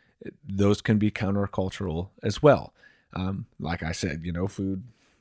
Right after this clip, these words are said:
may be just a commodity to pop in the microwave before your next meeting. We have this speed at which we eat, which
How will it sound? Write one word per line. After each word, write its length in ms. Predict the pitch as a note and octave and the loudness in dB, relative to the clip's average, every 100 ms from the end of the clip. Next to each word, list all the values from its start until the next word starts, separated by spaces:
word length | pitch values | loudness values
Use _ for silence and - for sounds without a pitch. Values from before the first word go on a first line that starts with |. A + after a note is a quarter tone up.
| _ _ - | _ _ -2
may 280 | G#2 G#2 | 2 4
be 340 | G2 G2+ G2+ G2+ | 4 4 4 2
just 340 | F#2+ G#2 - | 2 0 2
a 140 | G2+ G2+ | 0 0
commodity 640 | - G#2+ G2+ G2+ G2 G#2 | 4 6 6 4 4 4
to 80 | G#2 | 4
pop 240 | - G2+ | 2 2
in 60 | G#2+ | 4
the 80 | G#2 | 6
microwave 460 | G#2 - A2 G#2 | 4 4 4 2
before 260 | - - G#2+ | 0 0 2
your 160 | G2+ | 4
next 380 | G#2 G#2 - - | 4 2 -2 -4
meeting. 440 | C3+ C#3+ G2 A1+ - _ - _ | 4 4 4 0 -12 _ -20 _
We 140 | G#2+ | -2
have 260 | G2 G#2 G#2 | 2 2 2
this 160 | G#2 F#2+ | 0 0
speed 580 | - - - C#3 B2 | -8 -8 2 4 4
at 140 | F2+ - | 2 -2
which 240 | F2+ - | -6 -4
we 100 | E2+ | -4
eat, 440 | E2+ A#2+ C#3+ A2 G#2 | 2 6 6 4 0
which 320 | G2 - | -2 -2